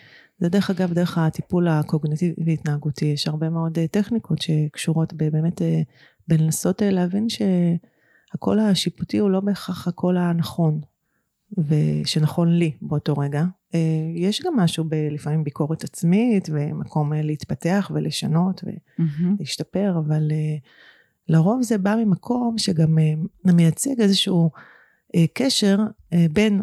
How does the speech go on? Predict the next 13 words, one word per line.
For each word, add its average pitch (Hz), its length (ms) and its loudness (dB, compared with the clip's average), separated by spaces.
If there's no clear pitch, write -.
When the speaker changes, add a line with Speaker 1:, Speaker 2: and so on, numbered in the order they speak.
Speaker 1:
מה 180 160 4
שעשיתי 185 640 0
לבין 190 280 4
מי 180 80 2
שאני. 156 480 2
זאת - 120 -12
אומרת, 170 280 0
זה 160 100 6
לא 185 340 4
שלא 175 600 4
הצלחתי 175 420 0
במבחן, 156 560 0
אלא 165 180 6